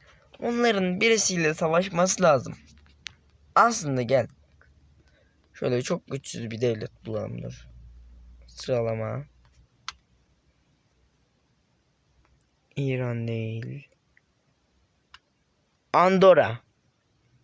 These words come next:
Andorra neredeydi? Dur, hatırlıyorum. Şurada bir yerde. Oo, ne olmuş oğlum dünyaya?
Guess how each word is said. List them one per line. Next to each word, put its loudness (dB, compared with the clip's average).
Andorra 6
neredeydi? 2
Dur, 2
hatırlıyorum. -4
Şurada -8
bir -10
yerde. -10
Oo, 4
ne 6
olmuş 4
oğlum 0
dünyaya? 4